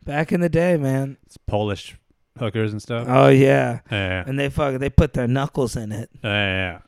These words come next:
Speaker 2: I can totally imagine when you're walking through Chinatown, some of those little side streets.
Speaker 1: Oh, yeah.
Speaker 2: Just imagine that back when it was, like, Italian, Jewish immigrants back there.
Speaker 1: Nineteen twenty-one.
Speaker 2: Yeah, yeah, yeah. It's probably just look up and you see just, like, a line of hookers.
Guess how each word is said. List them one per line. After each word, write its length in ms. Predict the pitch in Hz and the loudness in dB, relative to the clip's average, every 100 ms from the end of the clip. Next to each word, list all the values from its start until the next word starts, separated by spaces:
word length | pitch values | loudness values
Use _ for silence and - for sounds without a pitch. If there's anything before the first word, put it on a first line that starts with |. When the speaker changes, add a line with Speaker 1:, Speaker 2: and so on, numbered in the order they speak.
| _ _ | _ _
Speaker 2:
I 140 | 120 156 | -6 -4
can 100 | 131 | 0
totally 340 | 147 143 113 | 0 2 0
imagine 400 | 107 110 110 101 | 0 -2 -2 -6
when 80 | 95 | -6
you're 80 | 95 | -6
walking 280 | 95 104 | -6 -8
through 160 | 92 95 | -10 -10
Chinatown, 640 | - 95 95 - 87 85 _ _ _ _ _ | -8 -8 -8 -10 -14 -16 _ _ _ _ _
some 180 | - | -10
of 80 | 104 | -6
those 200 | 101 95 | -6 -6
little 160 | 101 95 | -8 -8
side 280 | 110 104 104 | -6 -6 -6
streets. 440 | - 113 107 - | -8 -8 -10 -8
Speaker 1:
Oh, 140 | 131 127 | -2 -2
yeah. 320 | 120 113 110 | -2 -4 -6
Speaker 2:
Just 120 | 117 | -6
imagine 320 | 117 113 110 | -4 -4 -4
that 180 | 107 101 | -6 -4
back 280 | 104 101 - | -2 -4 -4
when 80 | 104 | -10
it 60 | |
was, 220 | 95 90 | -8 -10
like, 360 | 104 90 90 - _ - | -10 -12 -12 -20 _ -20
Italian, 680 | - 110 - 104 101 101 95 | -16 -12 -6 -4 -4 -8 -8
Jewish 300 | 101 98 - | -6 -6 -6
immigrants 380 | 101 107 101 | -8 -8 -8
back 260 | - 113 127 | -4 -2 -2
there. 80 | 113 | -2
Speaker 1:
Nineteen 180 | 131 123 | -2 -4
twenty-one. 720 | - 139 131 123 131 135 139 | -4 -2 -2 0 0 0 0
Speaker 2:
Yeah, 80 | 110 | 0
yeah, 140 | 107 | 0
yeah. 180 | 98 101 | 0 -2
It's 140 | 95 - | -4 -8
probably 280 | 110 101 | -6 -6
just 200 | 98 98 | -6 -8
look 220 | 101 104 107 | -8 -6 -4
up 240 | 104 - | -6 -6
and 60 | 92 | -20
you 60 | |
see 180 | 85 101 | -14 -12
just, 240 | 92 87 - | -12 -12 -12
like, 160 | 92 | -12
a 40 | 98 | -10
line 260 | 95 95 | -10 -8
of 60 | 92 | -10
hookers. 460 | 92 95 90 - | -10 -10 -14 -18